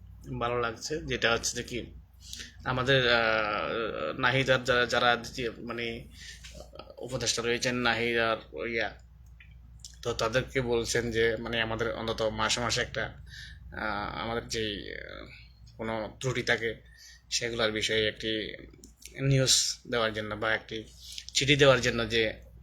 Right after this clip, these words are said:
অন্তত আমাকে একটা গোতা দিতে, গোতা হলেও দিতে হবে, গোতা দিয়ে জিনিসটা জানা, জানিয়ে দিতে হবে। আসলে ওনার কথাটা যুক্তি, যেহেতু,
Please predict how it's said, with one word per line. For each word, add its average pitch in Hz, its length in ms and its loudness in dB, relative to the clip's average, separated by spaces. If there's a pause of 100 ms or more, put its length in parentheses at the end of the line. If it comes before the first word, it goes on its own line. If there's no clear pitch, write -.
অন্তত 135 180 2
আমাকে 127 220 6
একটা 131 200 8
গোতা 127 240 2
দিতে, - 340 -8 (140)
গোতা 135 240 8
হলেও 147 180 10
দিতে 117 200 2
হবে, 110 200 0 (960)
গোতা 139 200 4
দিয়ে 143 220 8
জিনিসটা 135 320 4
জানা, 120 300 4
জানিয়ে 113 280 0
দিতে 113 180 -2
হবে। 117 120 2
আসলে 175 460 6
ওনার 160 240 0
কথাটা 165 260 2
যুক্তি, 147 360 -2
যেহেতু, 143 580 2